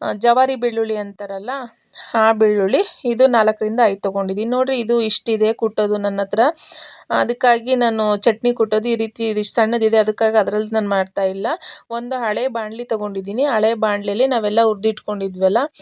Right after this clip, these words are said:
ಅದನ್ನೆಲ್ಲ ಹಾಕ್ಕೊಂಡು ಈ ರೀತಿಯಾಗಿ ಆ ಕುಟ್ಟೋದು ಇರುತ್ತಲ್ಲ ನೋಡ್ರಿ, ಚಟ್ನಿ ಕುಟ್ಟೋದು, ಆ ಕುಟ್ಟಣಿಗೆ ಅದರಲ್ಲಿ ಇದನ್ನ ತಗೊಂಡು ಈ ರೀತಿಯಾಗಿ,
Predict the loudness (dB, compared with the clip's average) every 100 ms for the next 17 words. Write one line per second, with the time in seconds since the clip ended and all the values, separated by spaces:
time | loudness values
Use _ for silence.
0 | -20 -8 -4 -4 -4 -4 -4 -4 -6 -8
1 | -12 -10 -6 -4 -6 -10 -20 -8 -2 0
2 | 0 -2 0 0 2 2 2 0 2 0
3 | 0 -2 -2 -4 -2 -4 -2 -2 -2 -4
4 | -20 _ -2 0 0 -2 0 2 2 0
5 | -4 _ -20 _ -10 -4 -2 0 0 2
6 | 4 4 4 2 0 2 2 2 2 2
7 | 2 0 0 -2 0 0 0 -2